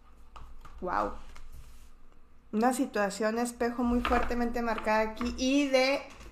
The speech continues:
protección. Am, este es un nuevo inicio, este es un nuevo ciclo, es un, es un comienzo que para la mayoría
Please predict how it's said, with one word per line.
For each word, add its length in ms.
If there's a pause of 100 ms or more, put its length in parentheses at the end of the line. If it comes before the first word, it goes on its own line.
(460)
protección. 1000 (1500)
Am, 640 (100)
este 280
es 120
un 140
nuevo 320
inicio, 840
este 280
es 100
un 120
nuevo 280
ciclo, 580
es 240
un, 400
es 240
un 160
comienzo 880 (840)
que 960
para 1200
la 140
mayoría 560